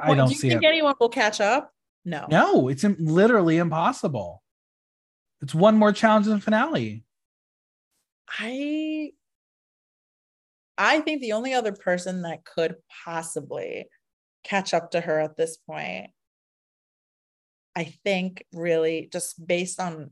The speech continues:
Speaker 2: her aesthetic, based on challenges, maybe Ornella,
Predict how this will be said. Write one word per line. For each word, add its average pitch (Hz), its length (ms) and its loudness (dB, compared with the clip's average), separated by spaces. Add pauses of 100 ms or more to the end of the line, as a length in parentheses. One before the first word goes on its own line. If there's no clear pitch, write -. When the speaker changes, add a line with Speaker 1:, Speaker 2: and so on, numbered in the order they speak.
Speaker 2:
her 165 520 -6
aesthetic, 208 680 -2
based 165 320 -2
on 156 320 -10
challenges, 180 760 -4 (520)
maybe 208 440 0
Ornella, 285 600 2